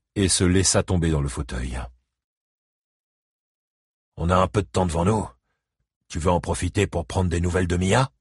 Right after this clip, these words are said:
J'ai appelé l'hôpital pendant que t'étais avec ton frère à la marina. Toujours pareil. » « Ça va s'arranger, Ike », promit Buddy Lee, après quelques secondes de silence. « Ah, j'en suis vraiment pas sûr »,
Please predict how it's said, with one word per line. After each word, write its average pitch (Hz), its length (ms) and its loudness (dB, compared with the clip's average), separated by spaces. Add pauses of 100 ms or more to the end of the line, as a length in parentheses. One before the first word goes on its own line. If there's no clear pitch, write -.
(1500)
J'ai 92 180 4
appelé 92 220 2
l'hôpital 85 500 2
pendant 71 240 -4
que - 60 -8
t'étais 73 240 -6
avec 71 200 -6
ton 69 140 -6
frère 71 300 -4
à 64 40 -4
la 65 80 -4
marina. 62 500 -4 (1040)
Toujours 76 240 -4
pareil. » « 62 400 -4 (1500)
Ça - 160 -2
va 104 100 2
s'arranger, - 560 0
Ike », - 400 -12 (720)
promit 87 320 2
Buddy 73 260 -2
Lee, 71 260 -4 (380)
après 92 280 0
quelques 80 260 -2
secondes 78 340 -2
de 76 80 -2
silence. « 73 540 -4 (1500)
Ah, - 220 -10
j'en - 180 -10
suis - 180 -6
vraiment 64 320 -4
pas - 140 -8
sûr », - 340 -6